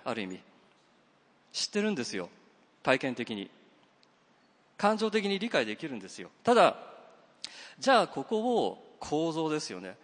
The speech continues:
論理的にじゃあ理解できるのか。ここチャレンジですよね。本当にね、私もこれ準備してて、非常に、あの、悩みました。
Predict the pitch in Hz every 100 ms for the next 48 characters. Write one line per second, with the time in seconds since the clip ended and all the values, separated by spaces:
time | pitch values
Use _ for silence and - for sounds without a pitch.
0 | - - 117 156 302 330 294 294 277 254
1 | 247 233 247 - 147 233 - 330 381 -
2 | 95 85 - - _ _ _ _ _ _
3 | _ _ _ - 147 190 262 - 262 269
4 | 190 147 127 113 101 104 113 120 - -
5 | - _ _ _ _ _ _ _ _ _
6 | 123 147 156 151 147 151 127 139 165 160
7 | 151 147 165 185 139 - 107 117 107 95
8 | - - - 139 123 165 170 160 151 160
9 | 135 117 107 110 117 139 151 139 131 -